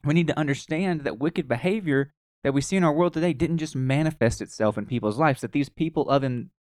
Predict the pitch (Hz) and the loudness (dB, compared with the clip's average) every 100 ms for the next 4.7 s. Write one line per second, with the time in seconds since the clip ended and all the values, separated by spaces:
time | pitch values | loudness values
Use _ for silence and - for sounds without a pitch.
0 | - 117 113 185 185 147 - _ _ _ | -2 0 0 2 4 4 0 _ _ _
1 | _ _ _ - 127 120 139 143 147 82 | _ _ _ 2 2 4 2 4 2 -2
2 | - 107 156 185 110 92 - 120 107 98 | -10 -2 0 2 -2 -8 -8 -10 -10 -20
3 | - 107 107 98 131 151 139 117 117 147 | -12 -4 -4 2 2 4 2 0 2 2
4 | 147 123 107 101 - - | 2 -2 0 -2 -4 -14